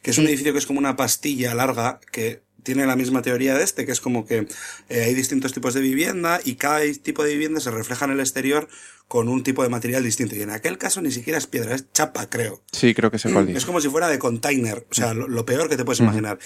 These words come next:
Speaker 1: Y es súper bonito, porque es colorido, es abierto y tiene huecos y tiene tal. Y es una pastilla que podía haber sido terrible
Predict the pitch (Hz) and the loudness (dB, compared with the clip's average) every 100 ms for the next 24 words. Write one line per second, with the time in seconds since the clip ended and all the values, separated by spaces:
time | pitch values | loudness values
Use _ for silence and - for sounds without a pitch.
0 | - - - 120 131 165 - 175 160 113 | -14 -14 -8 -2 0 2 2 0 0 0
1 | 143 - 117 104 113 143 156 - 165 120 | -2 -2 -4 -4 -4 -2 -2 -2 -2 2
2 | 151 123 127 127 131 139 123 147 135 120 | 0 0 -2 0 0 0 -2 -2 -2 -4
3 | 135 131 113 135 - 123 110 135 143 135 | 0 0 2 0 0 -4 -2 -2 -2 0
4 | 135 - - - - 110 135 143 160 151 | -2 -2 -14 -18 -6 0 0 0 -2 0
5 | 156 - 180 135 107 - _ _ - 117 | -2 -2 -4 -4 -4 -14 _ _ -10 -4
6 | 113 131 - - 165 120 - - - - | 0 2 2 2 2 2 -2 -16 -16 -6
7 | 113 107 165 160 170 208 | -4 2 2 2 0 -2